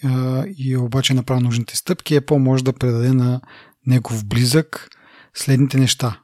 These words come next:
Съобщения, имейли, снимки, видеота – документи, бележки, контакти и,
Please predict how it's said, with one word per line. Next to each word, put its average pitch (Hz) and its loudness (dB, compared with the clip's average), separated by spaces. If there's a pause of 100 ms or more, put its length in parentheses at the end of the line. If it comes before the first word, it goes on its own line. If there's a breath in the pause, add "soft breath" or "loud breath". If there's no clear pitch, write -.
(140)
Съобщения, 127 2 (380)
имейли, 120 0 (400 soft breath)
снимки, 147 2
видеота – 127 -4 (800 loud breath)
документи, 139 2
бележки, 139 -2
контакти 139 -4 (100)
и, 143 -4